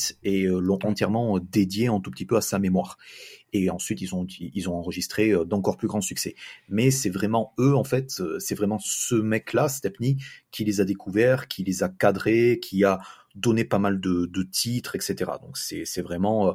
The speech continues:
euh, donc c'est, c'est vraiment un producteur qui est resté dans l'ombre, mais qui est vachement important. Et, euh, la raison aussi pour laquelle j'en parlais là,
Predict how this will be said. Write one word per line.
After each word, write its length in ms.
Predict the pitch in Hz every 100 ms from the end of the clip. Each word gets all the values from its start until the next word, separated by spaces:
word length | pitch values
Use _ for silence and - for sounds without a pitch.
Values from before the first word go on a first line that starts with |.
| - - - - - 101
euh, 540 | 95 85 80 69 65
donc 180 | 101 95
c'est, 200 | - -
c'est 100 | 113
vraiment 420 | 110 131 120 110
un 60 | 101
producteur 500 | 110 104 - 110 - _ _
qui 140 | - 123
est 20 |
resté 240 | 117 -
dans 120 | 107
l'ombre, 200 | 110 113
mais 80 | 92
qui 160 | - 87
est 20 |
vachement 280 | 87 120 123
important. 500 | 113 95 - 110 135 - _ _ _ _ _ _ _ - - -
Et, 200 | 113 107
euh, 220 | 98 95
la 140 | 92 98
raison 220 | 117 131
aussi 160 | -
pour 100 | -
laquelle 160 | 92 98
j'en 160 | 98 92
parlais 260 | 90 85
là, 280 | 85 113 139